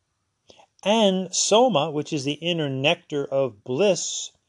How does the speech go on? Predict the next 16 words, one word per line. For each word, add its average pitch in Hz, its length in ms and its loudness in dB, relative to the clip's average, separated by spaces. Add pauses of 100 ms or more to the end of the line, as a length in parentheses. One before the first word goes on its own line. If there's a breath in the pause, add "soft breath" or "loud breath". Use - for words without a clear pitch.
(280 loud breath)
or 143 220 2
Ananda, 135 580 -2
which 131 280 -6
is 131 140 -8
descriptive 160 760 0
of 147 320 2
our 139 220 4
inner 156 320 -4
essence, 139 480 -2
which 131 200 -10
we 139 140 -6
Hindus 190 480 0
call 175 340 6
the 139 220 -8
Atmana, 139 640 -4
Satchit - 480 -8